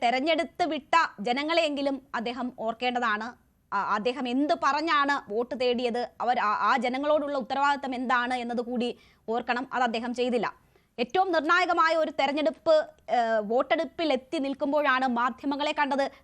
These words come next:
കണ്ട് എനിക്ക് പാർട്ടിയായിട്ട് അഭിപ്രായ വ്യത്യാസങ്ങളുണ്ട് എന്ന് തുറന്നു പറയുന്നു. ആ, കുത്തിത്തിരിപ്പുണ്ടാക്കുന്ന തരത്തിൽ നിലമ്പൂരിൽ പോകാത്തതുമായി ബന്ധപ്പെട്ടുള്ള കാര്യങ്ങൾക്ക് മറുപടി പറയുന്നു.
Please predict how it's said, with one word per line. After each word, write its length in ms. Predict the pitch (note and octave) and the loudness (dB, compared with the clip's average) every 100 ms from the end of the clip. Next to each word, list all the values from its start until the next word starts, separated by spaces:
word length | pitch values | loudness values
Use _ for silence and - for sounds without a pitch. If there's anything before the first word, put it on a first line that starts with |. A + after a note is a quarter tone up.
| A#3 | -2
കണ്ട് 380 | B3 B3+ C4 - | 0 0 -2 -4
എനിക്ക് 200 | A#3 C4+ | -4 -2
പാർട്ടിയായിട്ട് 600 | D#4 D4+ D#4 F4 D#4 C#4+ | 2 2 2 2 2 0
അഭിപ്രായ 520 | D4+ A#3 C#4 C#4+ D4 D4 | 0 0 -2 0 2 2
വ്യത്യാസങ്ങളുണ്ട് 720 | A#3 C4+ C#4+ D4 C4+ B3 B3+ | 0 -2 -2 -2 -4 -2 0
എന്ന് 180 | B3 A#3 | -2 -4
തുറന്നു 220 | A3+ A#3 | -6 -4
പറയുന്നു. 520 | B3+ B3 B3+ C4+ D#4+ _ _ _ | -2 -2 -2 -4 -8 _ _ _
ആ, 240 | G#3 G#3 G#3 | -2 0 0
കുത്തിത്തിരിപ്പുണ്ടാക്കുന്ന 1120 | B3+ A#3 C#4 - D#4+ D#4+ D4+ D4 D4+ D4+ D4 | -4 -8 -8 -4 -6 -2 -2 0 0 0 -2
തരത്തിൽ 420 | C4+ B3+ C#4 A3+ A#3 | -2 -2 -2 -2 -4
നിലമ്പൂരിൽ 400 | B3+ B3+ C4 C4+ | -2 -2 -2 -2
പോകാത്തതുമായി 640 | B3+ B3 C4+ B3+ C4 B3 | -2 0 -2 -2 -2 0
ബന്ധപ്പെട്ടുള്ള 500 | A#3 A3+ A#3+ B3 B3 | -2 -4 -6 -4 -2
കാര്യങ്ങൾക്ക് 640 | A#3 A3+ B3 A#3+ A#3+ A3+ - _ G#3+ | 0 0 -2 -4 -2 -4 -4 _ -2
മറുപടി 380 | A#3+ C#4 C4+ A3+ | 0 0 -2 0
പറയുന്നു. 300 | G#3 F3+ | -2 -4